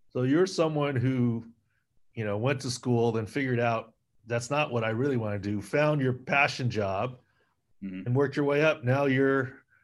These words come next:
Speaker 1: one of the, the main guys.
Speaker 2: Oh, yeah. I would have hated my life if I stuck in accounting. I, I mean, I hated it back then. I hated just, like, studying it.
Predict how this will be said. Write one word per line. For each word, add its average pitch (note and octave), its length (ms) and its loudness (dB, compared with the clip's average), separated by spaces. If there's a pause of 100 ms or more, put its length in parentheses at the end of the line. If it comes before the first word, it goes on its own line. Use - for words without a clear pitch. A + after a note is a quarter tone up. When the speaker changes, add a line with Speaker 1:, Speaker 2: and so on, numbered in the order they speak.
(160)
Speaker 1:
one C3 180 0
of B2+ 100 2
the, B2 240 0 (100)
the B2 120 2
main C3 240 2
guys. C3+ 600 0 (300)
Speaker 2:
Oh, B2 160 6
yeah. A2 200 4
I B2 40 6
would D#3 120 4
have B2+ 80 2
hated A2 240 2
my G#2 120 2
life F#2 260 -2
if - 80 -16
I F#2+ 80 -2
stuck - 340 -6
in F2+ 60 -6
accounting. F2 400 -8 (100)
I, G#2+ 80 -6
I B2 160 0
mean, A#2 120 4
I G2+ 80 2
hated A#2 340 0
it G#2 80 -2
back G2+ 300 -2
then. G#2+ 180 -2
I E2+ 80 -4
hated F#2+ 260 -4
just, F2+ 140 -14
like, F2+ 140 -10
studying G2 580 -4
it. F#2 200 -8